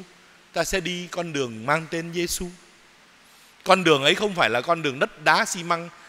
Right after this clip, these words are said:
hay là con đường bằng nhựa đâu, không phải là con đường đất đâu, mà lại là con đường tâm linh. Cái đó mới quý. Và anh chị em đang ngồi trong nhà thờ này,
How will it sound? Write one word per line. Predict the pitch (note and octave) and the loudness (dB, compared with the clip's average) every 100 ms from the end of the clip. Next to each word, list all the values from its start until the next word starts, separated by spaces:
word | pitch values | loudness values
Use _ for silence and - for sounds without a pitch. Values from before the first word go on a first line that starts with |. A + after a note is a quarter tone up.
| - - | -16 -6
hay | E3+ | 0
là | C3+ | 2
con | A2+ E3 | 2 -2
đường | C#3+ B2 | -2 -4
bằng | B2 B2 | -6 -2
nhựa | D#3 A#2 | 0 2
đâu, | C#3 F#3 G3 - - - - - | 2 0 -2 -12 -20 -20 -16 -6
không | F3+ | 2
phải | A#2+ | 2
là | |
con | B2 E3 | 2 0
đường | D#3 C#3 | 0 0
đất | F#3+ - G#3 | 0 0 -4
đâu, | F#3+ - - - - - - _ - | -6 -8 -20 -20 -20 -20 -20 _ -2
mà | C3 | 2
lại | A#2 | 2
là | A2+ | 0
con | A2+ D3 D3 | 0 -2 -2
đường | A#2 G#2+ | -6 0
tâm | D#3+ F3 | 0 2
linh. | F3+ E3 D#3+ E3 - - - - - _ - | 0 -2 -6 -14 -20 -20 -20 -20 -20 _ 0
Cái | F3 | 4
đó | F3+ E3+ G#3+ | 8 8 6
mới | G#3 | 2
quý. | - F#3 F#3+ A#3 - - - _ - _ - _ - | -2 -2 -4 -6 -14 -20 -20 _ -20 _ -20 _ 0
Và | C3+ B2 G#2+ F#2+ - - - | 4 4 2 -4 -16 -12 0
anh | D#3 C#3+ | 0 2
chị | D#3 | 0
em | D3+ | 4
đang | D#3 D3 | 4 4
ngồi | C3+ A#2 | 0 -2
trong | D3 | -4
nhà | C#3+ A2+ | -4 -2
thờ | A#2+ A2+ | -2 -2
này, | A2+ G#2+ | -4 -8